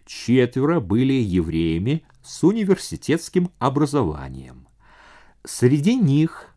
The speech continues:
Роза Люксембург, которая в декабре тысяча девятьсот восемнадцатого писала: «Во имя величайших целей человечества девиз по отношению к нашим врагам: палец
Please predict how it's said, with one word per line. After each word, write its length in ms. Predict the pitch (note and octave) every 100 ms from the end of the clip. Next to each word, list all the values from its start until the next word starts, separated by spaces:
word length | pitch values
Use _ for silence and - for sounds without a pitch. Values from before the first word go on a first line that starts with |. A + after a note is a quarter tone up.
| -
Роза 720 | F#2+ F2 A#2 F#3+ G#3+ G#3+ G#3 -
Люксембург, 1080 | - D3 - A3 G#3 G#2 G2 F#2 - - _ _ _ _ -
которая 440 | D#2 F2+ F#2 D#2+
в 60 | C#2+
декабре 560 | E2 F#2 E2 A2 A#2
тысяча 520 | - G#2+ G#2+ G2 -
девятьсот 460 | E2 E2 D#2 G#2 G2
восемнадцатого 800 | E2+ - C#2+ G2 D3 F3 F#3 F#3+
писала: 680 | - G#3 - D3 C3 B2 B2 _ - - - - - - -
«Во 300 | - D#2 F#2+
имя 460 | D3 A#3 A3 F#3 -
величайших 1080 | F#2+ E2 G#2+ A#2 A#2 - G3+ B3 - C3+ -
целей 400 | - F3 F#3 C#3
человечества 960 | - G#2+ D#2+ D#2 - F2+ - - A2 - _ -
девиз 720 | D2+ C#2 A2+ C#3 E3 G3+ -
по 180 | - D#3
отношению 760 | C#3 G2 G2 - D#3 C#3 A2 F2+
к 100 | -
нашим 540 | F2 G#2+ - F2 D2+
врагам: 640 | C#2+ C#2 C#2+ E2 E3 A3 G3+ - - _ _ -
палец 760 | B2 A#2+ F2+ D2+ - -